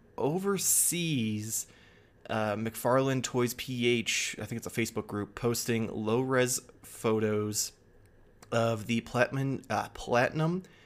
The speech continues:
Edition chase variants of the D C Multiverse Doctor Fate, the Witcher Geralt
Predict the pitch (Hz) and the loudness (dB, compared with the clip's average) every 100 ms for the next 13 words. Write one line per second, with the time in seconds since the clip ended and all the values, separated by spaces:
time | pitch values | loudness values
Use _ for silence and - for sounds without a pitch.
0 | - - 123 127 - 131 123 - 127 - | -10 -4 0 0 2 0 -2 0 -2 0
1 | 104 104 101 95 - 107 98 107 104 98 | -2 -2 -4 -4 -2 -2 -2 -2 -2 -4
2 | - - - - 104 120 135 - 151 147 | -12 -20 -20 -14 -4 0 2 2 2 0
3 | 143 123 120 127 113 113 113 - - - | 0 0 0 -2 0 0 -2 -6 -10 -20
4 | - 107 104 - 135 107 104 - - - | -8 -2 0 -2 -2 -2 -2 -8 -16 -20
5 | - _ - - - - - 98 98 104 | -20 _ -20 -20 -20 -20 -20 -14 -4 -2
6 | 101 101 101 98 98 - - _ - - | -2 -2 -4 -6 -8 -14 -20 _ -18 -8
7 | 110 - 131 131 - - - - - - | -4 -2 -2 -4 -6 -20 -20 -20 -20 -6
8 | 104 104 127 - | -4 -2 -6 -6